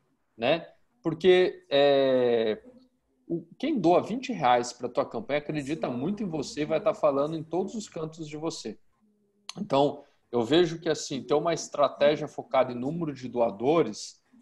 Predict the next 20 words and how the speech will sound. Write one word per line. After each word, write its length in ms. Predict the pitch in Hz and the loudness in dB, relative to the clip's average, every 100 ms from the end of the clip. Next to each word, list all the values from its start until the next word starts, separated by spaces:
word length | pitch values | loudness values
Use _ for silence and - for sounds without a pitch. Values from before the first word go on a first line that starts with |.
| - 233 | -18 -10
ela 360 | 110 123 147 151 | 2 4 6 6
é, 240 | 165 151 - - - - | 4 0 -10 -16 -18 -14
ela 260 | - 131 131 | -6 -4 -2
traz 300 | 151 180 175 | 2 2 0
um 80 | 165 | -4
efeito 400 | 147 151 135 135 | -4 -6 -6 -8
de 140 | 127 | -8
mobilização, 1080 | 127 123 123 120 113 120 - 123 120 123 123 _ _ _ | -6 -4 -4 -4 0 0 0 0 0 0 -8 _ _ _
é, 300 | 107 107 107 | -4 -2 -2
traz 400 | 104 - 139 151 | -4 4 6 6
de 140 | 131 120 | 0 -8
vínculo 680 | 104 139 185 180 - 131 | -6 -4 -2 -4 -4 -4
muito 320 | 123 123 123 | -4 -6 -10
forte. 760 | - - 123 123 120 120 127 113 _ _ _ _ | -20 2 6 6 6 -2 -12 -16 _ _ _ _
Então, 320 | 127 127 151 170 | -6 4 6 6
eu 80 | |
vejo 400 | 127 151 170 160 | 4 4 4 2
que, 480 | 165 - 165 147 - - - 202 - | -8 -2 0 0 -2 -16 -20 -20 -2
é, 560 | 120 117 110 107 104 - | 4 6 4 2 0 -4
uma, 320 | - 143 147 | 0 0 0